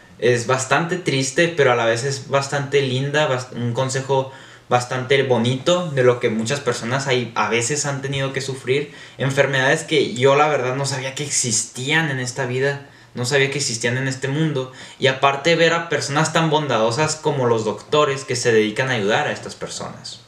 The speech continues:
La actuación de Robin Williams es impecable, la actuación de Robert De Niro es impecable.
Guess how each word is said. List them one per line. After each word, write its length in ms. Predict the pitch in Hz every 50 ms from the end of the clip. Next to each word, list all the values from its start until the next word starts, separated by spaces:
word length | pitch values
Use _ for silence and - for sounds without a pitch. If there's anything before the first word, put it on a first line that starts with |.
| _ _ - -
La 120 | 135 165
actuación 500 | 165 165 - 160 165 165 170 185 185 190
de 140 | 190 208 208
Robin 340 | 196 202 196 196 196 196 190
Williams 400 | 190 190 190 190 190 190 180 185
es 160 | 165 165 165
impecable, 800 | 185 180 175 165 - - - 147 147 156 160 160 165 165 156 -
la 100 | 123 123
actuación 500 | 123 - - - 123 120 - 131 131 135 135
de 100 | 139 143
Robert 320 | 143 147 147 151 147 131
De 80 | 127 120
Niro 360 | 123 123 127 127 117 - - -
es 240 | 139 156 160 -
impecable. 720 | 160 156 135 - 120 - - 139 135 139 143 143 139 139